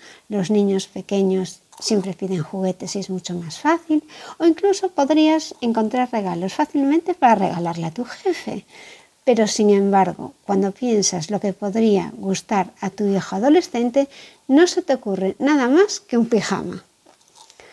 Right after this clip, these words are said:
¿Puedes demostrarle cuánto te preocupas con una joya personalizada? No. O unas zapatillas cómodas y esponjosas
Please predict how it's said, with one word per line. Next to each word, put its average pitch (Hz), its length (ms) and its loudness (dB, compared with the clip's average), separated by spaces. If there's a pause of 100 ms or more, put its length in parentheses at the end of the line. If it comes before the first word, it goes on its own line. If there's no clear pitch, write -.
(600)
¿Puedes 392 460 4
demostrarle 285 640 2 (260)
cuánto 330 460 4
te 330 180 -2
preocupas 311 640 -2
con 202 180 -2
una 202 240 2
joya 196 360 -4
personalizada? 185 1040 -2 (680)
No. 226 460 4 (680)
O 320 120 8
unas 381 300 8
zapatillas 214 680 -4
cómodas 247 680 2
y 190 40 -4
esponjosas 240 880 0